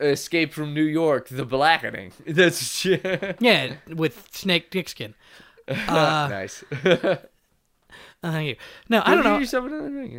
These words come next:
Speaker 2: All right. No,
Speaker 1: Well,
Speaker 2: what do you,
Speaker 1: answer
Speaker 2: what
Speaker 1: the
Speaker 2: is the
Speaker 1: question
Speaker 2: difference
Speaker 1: first.
Speaker 2: between a comedian and a writer in that sense?
Speaker 1: Uh, writer is what Tyler is. It's somebody who's not funny on stage, but is hilarious if you read the written word. And a comedian is somebody who is,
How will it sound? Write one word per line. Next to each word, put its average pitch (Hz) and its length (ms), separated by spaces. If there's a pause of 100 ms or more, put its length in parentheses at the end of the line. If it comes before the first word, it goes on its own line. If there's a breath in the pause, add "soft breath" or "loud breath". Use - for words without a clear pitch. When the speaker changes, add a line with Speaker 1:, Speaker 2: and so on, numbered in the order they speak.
(1500)
Speaker 2:
All 196 100
right. 196 220 (640 soft breath)
No, - 120
Speaker 1:
Well, 208 80
Speaker 2:
what 247 60
do 320 40
you, - 60
Speaker 1:
answer - 140
Speaker 2:
what 427 40
Speaker 1:
the 480 60
Speaker 2:
is - 60
the - 40
Speaker 1:
question 339 160
Speaker 2:
difference 294 180
Speaker 1:
first. - 100
Speaker 2:
between 233 120
a 170 40
comedian 202 400
and 156 100
a - 20
writer 139 340
in 120 120
that 110 160
sense? - 260 (520 soft breath)
Speaker 1:
Uh, 185 220 (140)
writer 170 880 (160)
is 143 140
what 139 220
Tyler 135 480
is. - 100
It's 113 180
somebody 131 280
who's 120 340
not 135 360
funny 127 280
on 113 180
stage, 113 420
but 117 120
is 117 140
hilarious 127 960
if 117 180
you 117 140
read 120 320
the 117 80
written 113 340
word. 131 420 (300 soft breath)
And 143 140
a 143 80
comedian 151 640
is 123 160
somebody 123 240
who 123 80
is, 120 160